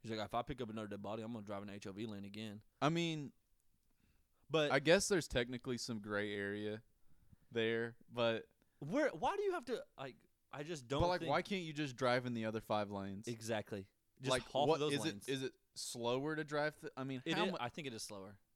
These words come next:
Speaker 2: but how much slower?
Speaker 1: Yeah.
Speaker 2: I, I mean, if he's saving himself five minutes by the end of it, dog, just drive in those five lanes.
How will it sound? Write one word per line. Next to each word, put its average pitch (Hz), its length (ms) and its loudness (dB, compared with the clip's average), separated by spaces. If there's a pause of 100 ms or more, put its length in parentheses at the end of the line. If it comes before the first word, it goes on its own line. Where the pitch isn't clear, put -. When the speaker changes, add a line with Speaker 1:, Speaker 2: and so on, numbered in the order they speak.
Speaker 2:
but 147 120 0 (120)
how 143 180 -2
much 127 220 -8
slower? 98 420 -6
Speaker 1:
Yeah. 101 500 -12 (100)
Speaker 2:
I, 156 80 4
I 165 40 0
mean, 170 160 -2
if 160 80 -6
he's 214 160 -4
saving 156 300 0
himself 139 440 0 (340)
five 127 300 2
minutes 135 300 -6
by 143 200 -2
the 143 120 -8
end 147 120 -10
of 143 100 -10
it, 147 200 -6 (760)
dog, 226 280 0
just 277 180 -6
drive 247 260 2
in 269 80 -2
those 247 160 -4
five 208 280 -2
lanes. 151 500 -6